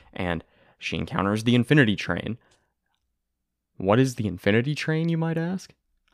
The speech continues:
Oh, just the coolest fucking concept ever. So, <laughs> all right, think about a train where every train car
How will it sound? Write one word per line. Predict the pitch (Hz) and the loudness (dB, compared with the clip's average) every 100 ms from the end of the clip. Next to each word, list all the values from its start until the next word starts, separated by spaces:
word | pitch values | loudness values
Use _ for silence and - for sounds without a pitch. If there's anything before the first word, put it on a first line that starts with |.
| - _ | -20 _
Oh, | 190 135 87 _ _ - | 4 4 4 _ _ -2
just | 160 - | -2 -2
the | - | -8
coolest | - 175 165 160 - | 0 4 6 4 2
fucking | 135 135 127 107 | 2 4 2 0
concept | - 98 110 123 127 - - | 0 0 0 0 -2 -2 2
ever. | 98 127 147 - _ - | 4 4 0 -4 _ -10
So, | - 113 110 - - - - - | 0 2 2 -4 -18 -18 -18 -20
<laughs> | _ _ _ - 135 120 | _ _ _ -20 -12 -2
all | 107 | 0
right, | 85 - - _ | 0 -2 -14 _
think | - 151 160 | -2 0 2
about | 151 110 | 2 0
a | |
train | - 113 90 82 90 - - | 0 0 2 0 -6 -8 2
where | 104 | 2
every | - 139 165 147 | 6 4 4 2
train | - 120 113 107 | 2 2 4 2
car | - 90 85 | 2 2 2